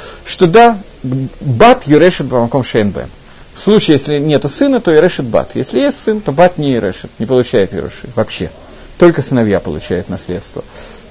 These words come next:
В случае, если есть, нет. Если не-, нету сына, то Бат получает.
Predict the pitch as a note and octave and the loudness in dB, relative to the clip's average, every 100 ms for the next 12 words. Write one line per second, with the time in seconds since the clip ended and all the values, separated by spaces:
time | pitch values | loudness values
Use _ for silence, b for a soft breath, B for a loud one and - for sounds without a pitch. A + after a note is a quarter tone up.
0 | - - - G#3 G#3+ G3+ - B3 D4+ - | -20 -4 2 2 4 2 2 0 0 0
1 | - - - - - - - - - C3 | -8 -18 -18 -20 -20 -20 -20 -20 -8 0
2 | B2 A2 B2+ C3 F3+ F3+ A3 G3 C#4+ D4 | 0 0 -4 -6 -4 -4 0 4 4 2
3 | - A#3+ A#3+ - F3 D#3 - - - - | -4 -4 -4 -4 2 2 2 -4 -10 -8
4 | - | -10